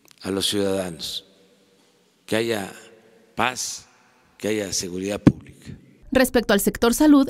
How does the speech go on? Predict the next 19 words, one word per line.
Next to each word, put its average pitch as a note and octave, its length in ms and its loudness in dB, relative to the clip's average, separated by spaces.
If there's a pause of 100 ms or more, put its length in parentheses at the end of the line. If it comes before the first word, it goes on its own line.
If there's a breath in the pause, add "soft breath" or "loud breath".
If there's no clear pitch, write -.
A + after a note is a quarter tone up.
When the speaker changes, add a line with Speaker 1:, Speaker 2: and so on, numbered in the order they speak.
(100)
Speaker 2:
el C#4 140 4
presidente F4+ 520 4
sostuvo C#4 500 4
que A#3+ 120 4
no D4 260 10
hay D4+ 140 6
congelamiento A3 760 4
de G#3 80 4
recursos G#3+ 560 2
por G3+ 240 0
parte B3 320 2
de B3 80 4
la G#3 140 4
Secretaría F#3 640 2
de F#3 80 4
Hacienda G3+ 480 2
y G3 60 0
Crédito G3+ 440 2
Público. D#3 580 0